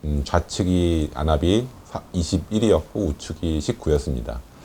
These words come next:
근데 정상 범위는, 녹내장의 정상 범위는 이제 십에서 이십일 정도까지 되는데, 이분께서 이제 경계치에 있었던 거죠. 그래서 정상 안압 녹내장이라고 판정을 받았습니다. 그리고 이제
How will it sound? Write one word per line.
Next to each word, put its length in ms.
근데 100
정상 360
범위는, 480
녹내장의 340
정상 240
범위는 540
이제 360
십에서 380
이십일 1080
정도까지 420
되는데, 560
이분께서 560
이제 400
경계치에 480
있었던 320
거죠. 240
그래서 360
정상 600
안압 320
녹내장이라고 1700
판정을 500
받았습니다. 540
그리고 220
이제 400